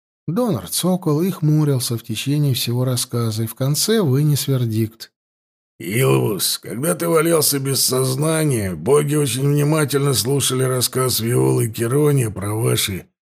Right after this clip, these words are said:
Speaker 2: похождения в другом мире.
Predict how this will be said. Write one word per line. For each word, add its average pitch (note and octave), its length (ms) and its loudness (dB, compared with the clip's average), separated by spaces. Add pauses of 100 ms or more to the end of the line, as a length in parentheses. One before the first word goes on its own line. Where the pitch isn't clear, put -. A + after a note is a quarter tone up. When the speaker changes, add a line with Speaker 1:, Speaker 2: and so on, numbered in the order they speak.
(260)
Speaker 2:
похождения G#2+ 840 0
в F#2+ 80 -10
другом F#2+ 460 -6
мире. G#2+ 600 -2